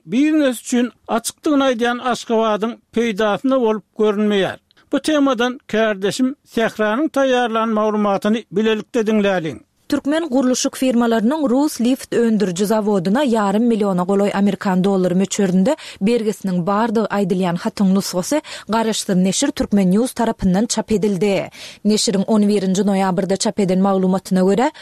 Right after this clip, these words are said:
Speaker 2: Russiýanyň Karacharovski mexanike zawodynyň iki müň on sekizinji ýylda Aşgabatyň şol wagtky häkimi Şah Muhammed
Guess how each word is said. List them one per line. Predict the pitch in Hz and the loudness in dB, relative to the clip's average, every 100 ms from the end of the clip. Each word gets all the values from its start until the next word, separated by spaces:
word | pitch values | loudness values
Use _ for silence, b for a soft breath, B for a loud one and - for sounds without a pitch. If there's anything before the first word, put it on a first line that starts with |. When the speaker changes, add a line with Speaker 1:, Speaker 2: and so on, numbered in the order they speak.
| B B | B B
Speaker 2:
Russiýanyň | 214 220 - 202 196 254 302 | 0 0 0 0 0 0 -2
Karacharovski | - 226 208 220 190 208 233 - 285 | -2 -2 0 -2 0 0 -2 -2 0
mexanike | 226 - 202 202 214 262 | 0 0 0 0 0 0
zawodynyň | 214 196 196 170 190 294 B B B | 0 2 0 2 0 0 B B B
iki | 233 - | -2 2
müň | 220 202 | 2 2
on | 226 | 0
sekizinji | 220 220 - 190 190 202 | 0 -2 -2 0 2 2
ýylda | 190 190 233 | 0 -2 -4
Aşgabatyň | 214 - 202 185 180 269 | -4 -2 0 0 0 -2
şol | - 254 269 | -2 0 0
wagtky | 226 196 - - | 0 -2 -4 -6
häkimi | 180 214 202 202 220 330 B B | -2 -2 0 2 0 0 B B
Şah | - 269 247 | -4 0 2
Muhammed | 226 - 180 233 | 0 0 0 0